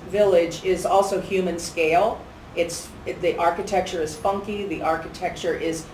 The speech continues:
cozy. So there has, I have known of the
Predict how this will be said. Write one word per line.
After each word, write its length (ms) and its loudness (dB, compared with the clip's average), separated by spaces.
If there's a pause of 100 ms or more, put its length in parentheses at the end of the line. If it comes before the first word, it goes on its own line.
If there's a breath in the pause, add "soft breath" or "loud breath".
(140)
cozy. 720 2 (580 loud breath)
So 600 8
there 200 4
has, 300 6 (340)
I 180 6
have 340 4
known 480 2
of 580 -2 (800)
the 340 2